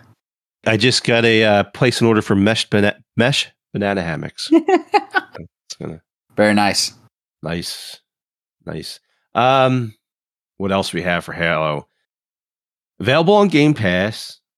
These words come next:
Speaker 1: Multiplayer will be completely free to those without Game Pass. It'll be cross-play between P C and, uh, consoles, Xbox, and cross-progression. So if you play on your P C and then you wanna go play on your Xbox, you will be able to sign in and you'll have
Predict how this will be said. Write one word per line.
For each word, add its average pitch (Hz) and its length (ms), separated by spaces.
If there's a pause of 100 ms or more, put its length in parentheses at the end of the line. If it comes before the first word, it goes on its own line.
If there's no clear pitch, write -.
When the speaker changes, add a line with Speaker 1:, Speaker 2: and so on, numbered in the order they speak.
(220)
Speaker 1:
Multiplayer 127 420
will 123 60
be 113 100
completely - 360
free 98 440
to 92 120
those 95 220
without 101 420
Game 82 200
Pass. 78 400 (420)
It'll 104 120
be 98 100
cross-play 127 580
between 110 300
P 110 220
C 113 320
and, 98 520 (280)
uh, 85 240
consoles, 98 540
Xbox, - 640 (540)
and 139 140
cross-progression. 139 880
So 101 140
if - 160
you 127 460 (460)
play 120 280
on 117 140
your 107 100
P 120 240
C 131 360
and 113 100
then 113 80
you 113 60
wanna 110 120
go 107 100
play 110 180
on 107 60
your 110 160
Xbox, 127 720
you 107 160
will 101 160
be 92 180
able 95 160
to 95 100
sign 95 400
in 127 440
and 87 360
you'll 85 180
have 85 380